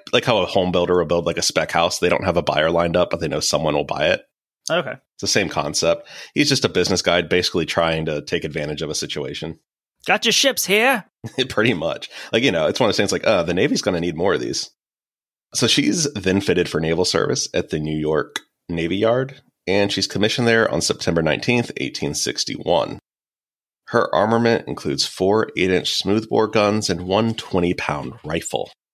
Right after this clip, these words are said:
Speaker 2: <laughs> I really read that as forty-eight-inch <laughs> smoothbore guns.
Speaker 1: <laughs> Be a
Speaker 2: That's
Speaker 1: big smoothbore gun.
Speaker 2: Jesus Christ.
Speaker 1: Uh, so she's a wooden hulled vessel. She's a hundred ninety-eight feet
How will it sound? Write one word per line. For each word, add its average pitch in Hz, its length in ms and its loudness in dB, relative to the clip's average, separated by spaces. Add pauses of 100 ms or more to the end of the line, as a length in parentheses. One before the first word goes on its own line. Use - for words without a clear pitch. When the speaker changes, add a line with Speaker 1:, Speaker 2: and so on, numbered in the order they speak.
(120)
Speaker 2:
<laughs> - 360 -8
I 160 140 2
really 190 260 2
read 151 180 0
that 180 100 2
as 143 200 2
forty-eight-inch 143 880 0
<laughs> - 40 -2
smoothbore 180 760 -2
guns. 151 520 -2
Speaker 1:
<laughs> - 440 -8
Be 110 140 0
a 95 80 2
Speaker 2:
That's - 140 -2
Speaker 1:
big 82 180 -4
smoothbore - 260 -2 (200)
gun. - 80 4
Speaker 2:
Jesus 220 520 2 (180)
Christ. - 1160 -4 (300)
Speaker 1:
Uh, 98 160 2
so - 120 0
she's - 200 2
a 170 80 4
wooden 95 300 0
hulled 98 300 0
vessel. 85 380 2
She's 85 160 -2
a 76 80 -2
hundred 123 360 2
ninety-eight 82 580 -4
feet - 260 -12